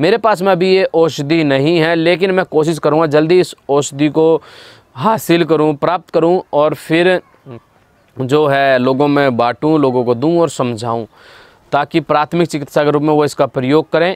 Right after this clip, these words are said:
और डॉक्टर के पास में जाए, जब तक उनका जीवन बच, बच जाएगा, कोई मृत्यु का भय होगा ही नहीं।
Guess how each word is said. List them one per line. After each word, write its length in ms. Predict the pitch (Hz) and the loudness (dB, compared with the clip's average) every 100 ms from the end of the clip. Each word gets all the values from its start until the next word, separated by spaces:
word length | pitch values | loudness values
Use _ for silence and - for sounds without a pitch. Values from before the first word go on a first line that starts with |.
| - | -6
और 60 | 120 | -6
डॉक्टर 300 | 131 - 143 | -6 -4 -4
के 60 | |
पास 220 | 139 143 143 | -2 -2 -2
में 60 | |
जाए, 140 | 143 160 | 0 0
जब 100 | 131 | 0
तक 60 | |
उनका 200 | 147 139 | -2 -2
जीवन 300 | 123 135 160 | -2 -2 0
बच, 260 | 147 143 135 | -2 -4 -10
बच 220 | 131 139 | -4 -4
जाएगा, 400 | 120 123 120 139 | -2 -2 0 0
कोई 360 | 147 139 143 139 - _ _ 131 | 0 -2 0 -2 -8 _ _ -6
मृत्यु 360 | 139 139 156 | -4 -2 0
का 100 | 156 | 0
भय 200 | 139 143 156 | 0 0 0
होगा 440 | 120 123 113 131 | 0 0 2 0
ही 260 | 131 143 151 | 0 0 0
नहीं। 440 | 123 117 147 127 | -2 0 0 -2